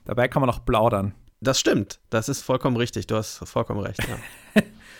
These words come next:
Speaker 1: Also, insofern war das natürlich unnötig. Die Masken waren ein bisschen, wie soll ich sagen, enttäuschend, weil du, du weißt, was sie können. Und dann schauen sie halt genauso aus,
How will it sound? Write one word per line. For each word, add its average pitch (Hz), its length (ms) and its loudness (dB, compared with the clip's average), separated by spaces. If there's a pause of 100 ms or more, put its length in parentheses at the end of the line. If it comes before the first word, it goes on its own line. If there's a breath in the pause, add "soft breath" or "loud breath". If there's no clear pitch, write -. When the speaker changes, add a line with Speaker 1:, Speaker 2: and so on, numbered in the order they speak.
(240 loud breath)
Speaker 1:
Also, 139 220 0 (460 loud breath)
insofern 151 440 4
war 127 120 6
das 127 80 4
natürlich 123 340 4
unnötig. 117 440 4 (300 loud breath)
Die 117 360 0 (120)
Masken 131 640 4
waren 135 220 8
ein 131 100 4
bisschen, 139 560 4
wie 131 60 2
soll 131 180 2
ich 127 80 -2
sagen, 131 240 2
enttäuschend, 131 960 2
weil 127 160 2
du, 127 280 -4 (100)
du 123 160 0
weißt, 120 320 2
was 135 160 0
sie 135 80 -4
können. 165 640 4 (500 soft breath)
Und 131 220 0
dann 147 340 6
schauen 147 280 4
sie 170 120 6
halt 143 200 4
genauso 143 480 6
aus, 131 500 4